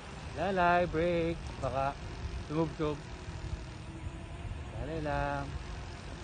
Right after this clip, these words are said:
Wow, sarap.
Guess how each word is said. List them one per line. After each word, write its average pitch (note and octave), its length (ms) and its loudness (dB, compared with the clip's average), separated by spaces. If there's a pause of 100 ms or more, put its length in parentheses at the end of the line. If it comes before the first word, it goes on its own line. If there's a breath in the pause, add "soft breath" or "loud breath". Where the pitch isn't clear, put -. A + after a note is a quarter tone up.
(1200)
Wow, D#3+ 480 2
sarap. C#3 480 -2